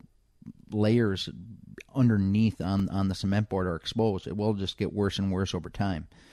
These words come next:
And it, it's something you're gonna want to address pretty quickly. I,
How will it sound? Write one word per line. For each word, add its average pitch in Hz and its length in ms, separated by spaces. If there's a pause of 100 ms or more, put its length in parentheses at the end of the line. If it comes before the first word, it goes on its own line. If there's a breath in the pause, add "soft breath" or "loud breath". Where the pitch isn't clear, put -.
(260 soft breath)
And 92 640
it, 90 260
it's - 180
something - 260
you're 87 100
gonna 92 160
want 90 180
to 82 80
address 90 420
pretty 85 280
quickly. 92 360
I, 87 220